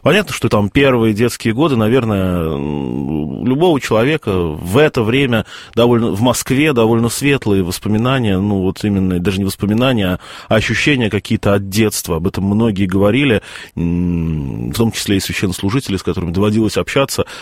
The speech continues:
которые начинали тогда служить, у которых дети росли. Но, а, отец Дмитрий Дудко действительно уже в то время, э, прошедший через лагеря, через войну, то, о чем вы сейчас говорили, э,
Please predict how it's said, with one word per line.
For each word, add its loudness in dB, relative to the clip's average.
которые 2
начинали 2
тогда 0
служить, -4
у -14
которых -6
дети 2
росли. 0
Но, 4
а, 2
отец 0
Дмитрий 0
Дудко 0
действительно -2
уже 2
в -4
то 2
время, 0
э, -2
прошедший -2
через -2
лагеря, 0
через -2
войну, 0
то, 0
о -2
чем -6
вы -2
сейчас -2
говорили, 0
э, 2